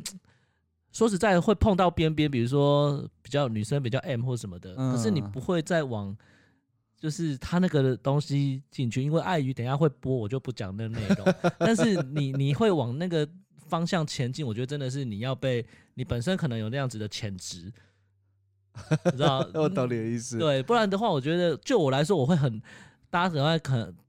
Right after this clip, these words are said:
Speaker 1: 大家等一下可能会很少听到我在接话，因为我真的不知道该接什么话。<laughs>
Speaker 2: 刚刚那个，那个真的太哈扣了，那个没办法。
Speaker 1: <laughs> 对啊，对啊，所以，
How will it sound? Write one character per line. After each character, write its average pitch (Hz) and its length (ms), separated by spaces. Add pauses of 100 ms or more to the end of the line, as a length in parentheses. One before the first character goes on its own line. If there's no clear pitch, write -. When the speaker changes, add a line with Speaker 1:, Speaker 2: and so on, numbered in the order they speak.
Speaker 1:
大 160 180
家 - 180
等 110 140
一 110 60
下 143 160
可 123 160
能 104 160
会 127 360 (580)
很 - 220
少 120 220
听 131 220
到 123 240
我 101 200
在 123 160
接 110 200
话， 120 120
因 131 40
为 147 60
我 117 60
真 131 120
的 120 80
不 127 80
知 127 60
道 120 60
该 117 140
接 156 260
什 175 220
么 156 100
话。 185 280 (720)
<laughs> 359 1160
Speaker 2:
刚 175 120
刚 180 140
那 185 60
个， 156 460
那 185 60
个 170 100
真 156 120
的 151 60
太 147 180
哈 131 180
扣 127 260
了， 104 100
那 123 100
个 139 100
没 107 160
办 110 180
法。 95 240 (220)
Speaker 1:
<laughs> - 220
对 190 220
啊， 170 240
对 165 200
啊， 147 200
所 175 200
以， 143 380